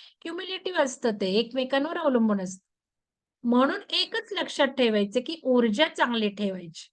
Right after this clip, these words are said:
मग आता संकल्प कुठले असतात? Generally आपण म्हणतो फिजिकल. हे बघा, इथे मी टाकलंय घाईघाईत मगाशी. फिजिकल म्हणजे शारीरिक संकल-, संकल्प असतील, लिहा. तुम्ही हे प्रकार लिहा आणि संकल्प पेरताना नक्की फिजिकलवर देऊन टाका.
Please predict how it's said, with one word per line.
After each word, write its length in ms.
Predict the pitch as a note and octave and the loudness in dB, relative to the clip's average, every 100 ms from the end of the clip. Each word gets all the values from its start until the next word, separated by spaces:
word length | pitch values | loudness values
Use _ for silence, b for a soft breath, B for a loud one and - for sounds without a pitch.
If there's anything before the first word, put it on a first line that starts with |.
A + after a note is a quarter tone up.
| _ _ _ _ _ _ _ | _ _ _ _ _ _ _
मग 100 | F#4 | -4
आता 260 | F4 G#4 G4+ | -2 -2 -4
संकल्प 520 | G#4 F4 - F#4+ G#4 | -2 -2 -4 -6 -6
कुठले 420 | - G4 - F#4+ | -6 -8 -2 0
असतात? 340 | F#4 D4+ D4 | 0 0 2
Generally 520 | C4 A3+ D4+ E4 F4 F#4 | 2 4 4 4 0 2
आपण 280 | D#4+ D#4+ D4+ | 4 4 4
म्हणतो 280 | C#4 B3+ D4 | 4 2 0
फिजिकल. 420 | C#4 G#3+ G#3 G3 F3+ | 0 -2 -2 -2 -2
हे 60 | |
बघा, 200 | A3 G#3 | 0 0
इथे 260 | G3 G#3 B3+ | -2 0 0
मी 180 | C4 C#4+ B B B _ A#3 A3+ | 0 -2 B B B _ -12 -2
टाकलंय 360 | D#4 D#4 D4+ A3+ | 0 2 2 2
घाईघाईत 480 | G3+ G3 F#3+ F#3 F#3+ | 2 2 0 -2 -6
मगाशी. 380 | F3+ F3 F3+ E3+ | -8 -8 -10 -6
फिजिकल 460 | C4 C4+ C#4+ - D#3+ b b b - | -2 0 0 -2 -6 b b b -10
म्हणजे 220 | D4+ F#4 | -6 -6
शारीरिक 560 | - G4 F4+ G4+ G4+ G4 | -4 0 0 0 -4 -6
संकल-, 640 | - E4+ D#4+ - D#4+ D#4 | -8 -10 -10 -2 0 2
संकल्प 520 | C#4+ D4+ B3+ C4 B3+ | 0 0 2 0 2
असतील, 420 | A#3+ G#3+ - A3 A3+ | 0 0 -2 -2 2
लिहा. 280 | C4 G3+ D3+ b b _ | 2 0 -6 b b _
तुम्ही 200 | D#4 E4+ | -10 -8
हे 80 | F#4 | -8
प्रकार 520 | F#4+ - C#4 D#4+ F4+ | -4 2 2 2 -2
लिहा 260 | F#4+ E4+ B3+ | 0 0 2
आणि 320 | F#3+ G#3+ C4 | 2 0 -2
संकल्प 480 | C4 A#3 A3+ C4+ C#4+ | -2 -2 0 0 0
पेरताना 560 | C#4+ B3 A#3+ C4+ C#4 | 2 2 2 0 0
नक्की 500 | D4 C#4 C4 - G4 B B _ | 0 -2 -4 -10 -12 B B _
फिजिकलवर 580 | C4+ A#3+ B3+ B3+ A#3 A3+ | -4 -2 0 2 2 2
देऊन 280 | G#3+ G#3 G3+ | 2 2 0
टाका. 400 | G3+ F#3+ F#3+ F#3 | -4 -6 -6 -6